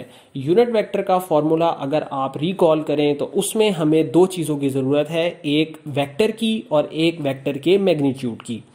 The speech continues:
वेक्टर तो हमें क्वेश्चन में गिवन है, हम पहले इस वेक्टर का मैग्नीट्यूड फाइंड आउट करेंगे। तो सबसे पहले वेक्टर का मैग्नीट्यूड फाइंड आउट करने के लिए लिखें,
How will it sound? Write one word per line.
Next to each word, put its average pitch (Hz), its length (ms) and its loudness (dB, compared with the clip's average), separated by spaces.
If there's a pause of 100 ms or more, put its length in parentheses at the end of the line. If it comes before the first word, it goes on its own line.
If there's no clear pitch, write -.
(200)
वेक्टर 143 340 -2
तो 202 100 0
हमें 180 240 2
क्वेश्चन 156 380 -4
में 143 180 0
गिवन 147 240 0
है, 185 200 0
हम 151 200 -2
पहले 175 340 2
इस - 280 -2
वेक्टर 160 320 -2
का 156 200 2
मैग्नीट्यूड 196 640 0
फाइंड 143 280 0
आउट 135 180 -2
करेंगे। 131 440 -2
तो 139 140 -6
सबसे 196 340 -4
पहले 165 380 -2
वेक्टर 147 320 -4
का 143 180 -2
मैग्नीट्यूड 185 560 2
फाइंड 139 280 -4
आउट 135 180 -2
करने 131 260 -4
के 131 100 -6
लिए 131 120 -2
लिखें, 131 460 -2